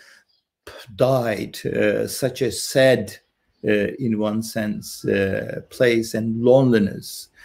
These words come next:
uh, that you feel when you walk through amongst those stones and you get lost. That's very, very good design, but as you see, composed of,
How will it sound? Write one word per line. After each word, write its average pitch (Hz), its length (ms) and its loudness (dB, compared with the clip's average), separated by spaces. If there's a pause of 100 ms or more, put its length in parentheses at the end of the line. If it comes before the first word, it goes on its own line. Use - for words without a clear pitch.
(300)
uh, 107 60 4
that 107 240 2
you 123 180 4
feel 120 500 6
when 120 260 4
you 113 200 2
walk 110 540 0
through 120 460 4
amongst 113 600 2
those 104 400 0
stones 117 500 0
and 113 160 0
you 110 120 -2
get 113 340 -4
lost. - 580 0 (440)
That's 196 280 4
very, 127 360 4
very 110 480 0
good - 240 -4
design, 110 580 0
but - 280 -6
as 143 180 0
you 143 80 -4
see, 139 240 -4
composed 123 580 0
of, 113 180 0